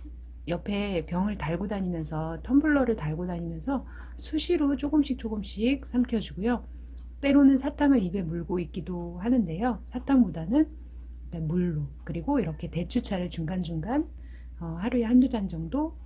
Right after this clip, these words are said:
마셔줬더니, 어, 점점 많이 좋아져서 지금 기침을 그전에는 쉴 새 없이 해-, 했다면 지금은, 어, 많이 좋아졌어요.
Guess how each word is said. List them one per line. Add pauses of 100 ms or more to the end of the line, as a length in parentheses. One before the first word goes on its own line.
마셔줬더니, (680)
어,
점점
많이
좋아져서
지금
기침을
그전에는
쉴
새
없이
해-, (220)
했다면
지금은, (720)
어,
많이
좋아졌어요.